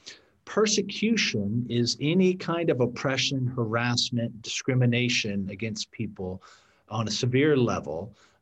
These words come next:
uh, for their faith. For their faith. So, for example, when we're talking about isis, or maybe a better example would be Syria.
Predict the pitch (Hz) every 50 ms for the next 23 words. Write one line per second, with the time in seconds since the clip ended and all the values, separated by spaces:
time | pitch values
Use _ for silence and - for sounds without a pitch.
0 | _ - 120 113 107 104 104 98 101 101 - - - 139 139 139 139 131 - 135
1 | 123 120 113 - - - _ - 151 127 101 - - - - _ - _ _ -
2 | - - - 131 127 131 127 123 120 117 113 110 104 107 - - 107 90 82 -
3 | - - - - 143 127 120 117 - - 135 123 123 123 135 135 135 135 123 110
4 | 107 110 110 113 117 127 127 127 123 120 123 - 120 117 117 - 123 117 117 110
5 | 123 123 123 123 147 151 147 131 - - - - - - - - - - _ _
6 | _ - - _ _ _ _ _ _ - 127 123 120 117 113 113 - 147 139 139
7 | 143 160 165 190 220 202 147 135 127 135 127 123 120 117 110 95 - 123 113 117
8 | - 113 107 110 107 98 110 113 107 104 - - - - 147 147 143 120 101 92
9 | 80 73 69